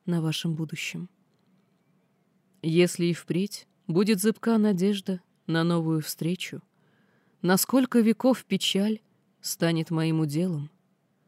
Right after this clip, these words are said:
«Но ведь и для вас это станет тяжким бременем»,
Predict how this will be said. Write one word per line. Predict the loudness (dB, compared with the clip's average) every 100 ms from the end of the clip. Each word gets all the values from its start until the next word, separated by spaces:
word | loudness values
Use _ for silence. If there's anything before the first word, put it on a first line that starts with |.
| _ _ _ _ -4
«Но | 2
ведь | 4 2 0
и |
для | 2 2
вас | 2 -2
это | -2 -6
станет | -6 -4 -2 -2
тяжким | -2 -2 0 0
бременем», | 2 2 0 -2